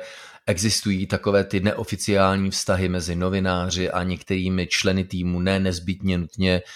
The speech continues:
se šéfy týmu, protože ti to samozřejmě neprozradí. No a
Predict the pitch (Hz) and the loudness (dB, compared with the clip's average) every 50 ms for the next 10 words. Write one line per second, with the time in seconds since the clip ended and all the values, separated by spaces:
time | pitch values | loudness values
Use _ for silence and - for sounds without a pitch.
0 | - - - - - _ _ - - - - 101 87 82 82 - - - 113 101 | -20 -20 -20 -20 -20 _ _ -12 -8 -2 2 2 2 2 2 0 0 4 6 6
1 | 101 101 - 101 87 - 98 92 95 95 90 90 92 - - 87 92 95 92 90 | 6 6 2 -4 -2 0 0 2 2 0 0 -2 -6 -6 -6 -4 -2 0 0 0
2 | 87 82 69 82 90 - 95 - - 90 - 98 92 95 92 95 98 95 95 85 | 0 -2 -4 -6 -8 -8 -10 -8 -6 -6 -4 -2 -2 -2 0 0 0 0 0 -2
3 | 80 - - 98 92 95 95 95 95 92 95 95 98 110 110 - - - - - | -4 -4 -4 -4 -2 0 2 0 2 2 2 2 2 2 0 -6 -14 -18 -18 -18
4 | - _ - 98 101 - - 107 98 | -16 _ 2 4 4 4 4 2 -2